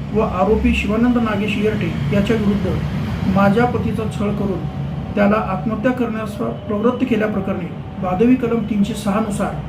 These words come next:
गुन्हा दाखल करण्यात आला व आरोपीस त्याच दिवशी पोलिसांनी तात्काळ अटक केली होती. यात आरोपीने जामीन मिळवण्याकरिता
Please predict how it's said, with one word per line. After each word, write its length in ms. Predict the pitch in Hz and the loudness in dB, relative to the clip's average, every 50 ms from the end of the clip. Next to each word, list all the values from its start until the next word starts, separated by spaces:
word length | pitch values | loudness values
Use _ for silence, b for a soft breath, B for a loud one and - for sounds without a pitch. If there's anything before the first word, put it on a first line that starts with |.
| - - - - | -8 -8 -4 2
गुन्हा 160 | 190 196 226 233 | 4 4 4 4
दाखल 220 | 220 196 202 202 196 | 2 0 0 -2 -2
करण्यात 340 | - 202 180 160 160 - - | -2 -2 -4 -4 -6 -6 -6
आला 840 | - - - - - - - - - - - - - - - 208 | -6 -6 -8 -8 -8 -8 -8 -8 -8 -8 -8 -6 -6 -4 0 2
व 120 | 220 220 202 | 2 2 4
आरोपीस 480 | 196 196 202 233 - 254 254 - - | 2 2 2 2 2 0 -2 -2 -2
त्याच 260 | - 226 247 240 - 202 | 0 0 0 0 0 -4
दिवशी 260 | 214 208 - - 208 | -6 -6 -6 -6 -6
पोलिसांनी 540 | - 214 202 196 208 208 202 208 208 - - | -4 -2 -2 -2 -2 -2 -2 -2 -4 -4 -4
तात्काळ 300 | 180 175 - - 226 233 | -4 -6 -4 -2 -2 -2
अटक 300 | 233 202 190 196 190 - | -2 -2 -4 -4 -4 -4
केली 160 | 202 170 - - | -4 -4 -4 -4
होती. 1200 | - - - - - - - - - - - - - - - - - - - - - - - 202 | -6 -8 -8 -8 -10 -10 -10 -10 -10 -10 -10 -10 -10 -10 -10 -10 -10 -10 -10 -10 -10 -6 -2 0
यात 240 | 214 233 233 - - | 0 0 -2 -4 -6
आरोपीने 500 | 185 185 233 254 - 262 254 247 247 208 175 170 - - - - - - - - - - - - 175 175 | -4 -2 -2 -2 0 2 2 2 2 0 -4 -8 -12 -14 -16 -16 -16 -16 -16 -16 -16 -16 -12 -10 -6 0
जामीन 360 | 202 202 208 220 247 277 277 | 2 2 4 4 4 4 4
मिळवण्याकरिता 720 | 262 247 233 233 220 214 208 202 196 185 185 175 165 147 | 4 4 4 2 0 -2 -6 -6 -8 -8 -8 -10 -10 -12